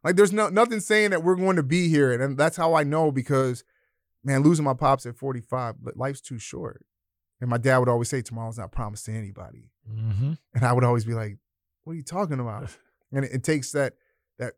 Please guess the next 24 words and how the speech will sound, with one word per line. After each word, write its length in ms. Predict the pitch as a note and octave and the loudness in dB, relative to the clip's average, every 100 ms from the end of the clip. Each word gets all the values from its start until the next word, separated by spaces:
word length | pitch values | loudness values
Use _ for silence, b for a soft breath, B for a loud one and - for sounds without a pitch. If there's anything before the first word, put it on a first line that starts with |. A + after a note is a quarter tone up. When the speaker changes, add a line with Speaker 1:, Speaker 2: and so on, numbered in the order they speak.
| - | -6
Speaker 1:
Superman 560 | - F3+ D3 C#3+ C#3 | -2 0 2 4 4
in 80 | C3 | 4
my 140 | C3 D3+ | 4 4
life 360 | C#3 B2 - | 4 0 -4
to 100 | - | -6
go 120 | A#2+ | -2
away 340 | A#2+ A2+ A#2+ A2+ | 0 0 -4 -8
going, 300 | A2 A2+ A2 | -12 -14 -12
"Holy 320 | B2+ C3+ A#2 | -10 -8 -8
cow, 320 | - B2 A2+ | -4 -2 -4
it 160 | G#2+ - | -8 -6
can 240 | C3 C3 | -4 -4
happen 280 | B2 G#2+ A2 | -6 -10 -12
to 60 | G#2+ | -12
anybody." 440 | G#2+ G#2 G2+ G2+ | -12 -14 -14 -14
So 120 | - | -10
that's 200 | A#2 A#2+ A#2+ | -8 -6 -4
why 100 | A#2 | -4
I 20 | |
never 200 | A#2 G#2+ | -4 -10
take 240 | - A2+ | -12 -12
it 80 | A2 | -14
for 100 | G#2+ | -18
granted. 480 | A2 A#2 A2 G#2+ | -12 -10 -8 -10